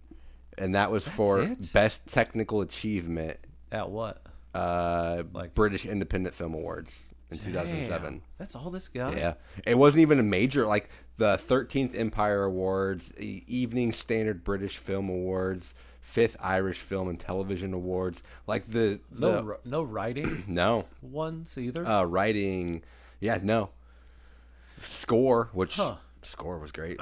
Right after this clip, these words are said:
Speaker 1: Best
Speaker 2: Yeah,
Speaker 1: actor,
Speaker 2: score is amazing.
Speaker 1: British film, yeah.
Speaker 2: Wow, and nothing at the Oscars.
Speaker 1: Nothing.
Speaker 2: Shut out, huh?
Speaker 1: Nope, not a thing.
Speaker 2: Don't even
Speaker 1: That
Speaker 2: come.
Speaker 1: is sad.
Speaker 2: Wow.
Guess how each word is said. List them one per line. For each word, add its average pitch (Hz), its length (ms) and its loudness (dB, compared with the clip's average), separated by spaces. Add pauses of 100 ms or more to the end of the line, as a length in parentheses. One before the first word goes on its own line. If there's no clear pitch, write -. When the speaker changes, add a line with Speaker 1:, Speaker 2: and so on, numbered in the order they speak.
Speaker 1:
Best 104 240 4
Speaker 2:
Yeah, - 120 -8
Speaker 1:
actor, 92 840 2
Speaker 2:
score - 140 -16
is 87 100 -14
amazing. 87 360 -12
Speaker 1:
British 98 360 2
film, 87 760 -2 (280)
yeah. 90 360 -4 (680)
Speaker 2:
Wow, 104 340 -4
and 110 280 -8
nothing 131 380 0
at 110 140 -6
the 107 80 0
Oscars. 95 760 -4
Speaker 1:
Nothing. 85 600 2
Speaker 2:
Shut 135 380 6
out, 110 320 4
huh? 104 340 -2
Speaker 1:
Nope, 82 320 -4 (140)
not 95 280 -2
a 95 40 -4
thing. 90 220 -4
Speaker 2:
Don't 127 180 4
even 123 160 2
Speaker 1:
That 131 200 8
Speaker 2:
come. 104 220 6
Speaker 1:
is - 200 -12 (480)
sad. 80 1080 2
Speaker 2:
Wow. 107 800 0